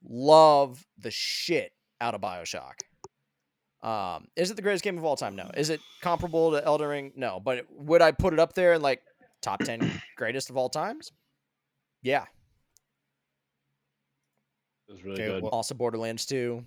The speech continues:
Speaker 1: Dead Space.
Speaker 2: Dead Space.
Speaker 1: Ge-,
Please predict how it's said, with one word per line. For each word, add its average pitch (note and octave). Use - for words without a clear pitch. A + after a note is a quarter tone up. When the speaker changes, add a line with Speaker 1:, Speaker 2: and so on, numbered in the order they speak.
Speaker 1:
Dead A#2
Space. -
Speaker 2:
Dead F2
Space. E2
Speaker 1:
Ge-, A#2+